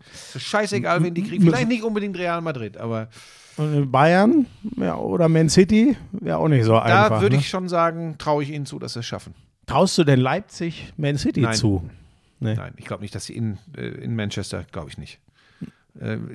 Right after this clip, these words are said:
Speaker 2: Ich glaub's irgendwie
Speaker 1: also,
Speaker 2: auch nicht.
Speaker 1: nee, kann, wobei, wie gesagt, es sei denn, Pep Guardiola möchte sich endgültig wieder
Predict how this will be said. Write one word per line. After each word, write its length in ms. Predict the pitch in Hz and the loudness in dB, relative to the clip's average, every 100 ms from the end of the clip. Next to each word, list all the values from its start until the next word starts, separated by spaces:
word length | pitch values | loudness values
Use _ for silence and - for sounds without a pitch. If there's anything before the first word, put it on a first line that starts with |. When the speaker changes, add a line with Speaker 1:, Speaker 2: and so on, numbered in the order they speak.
| 120 - - 117 | -16 -18 -8 -6
Speaker 2:
Ich 60 | |
glaub's 260 | - 95 - | -2 -2 -2
irgendwie 260 | 90 104 | -2 0
Speaker 1:
also, 140 | 110 - | 2 2
Speaker 2:
auch 40 | |
nicht. 220 | 101 92 | 2 0
Speaker 1:
nee, 240 | 117 110 - _ | -4 -8 -10 _
kann, 480 | - 135 123 107 117 - _ - _ | -10 -10 -10 -16 -20 -20 _ -20 _
wobei, 480 | - 117 117 143 139 | -12 -8 -4 -2 -2
wie 120 | 151 | -2
gesagt, 320 | 220 226 139 135 | -2 0 0 -4
es 160 | 123 | -6
sei 240 | 147 185 240 | 0 0 2
denn, 180 | 240 | -2
Pep 260 | 214 208 - | -2 -4 -4
Guardiola 540 | 196 180 170 175 170 | -6 -4 -2 0 0
möchte 500 | 160 160 147 160 143 135 - - _ | 0 -4 -4 -4 -4 -6 -16 -20 _
sich 340 | - 151 - - | -10 -8 -10 -6
endgültig 540 | 165 190 180 165 151 139 | -4 -4 -4 -6 -4 -4
wieder 200 | 147 | -4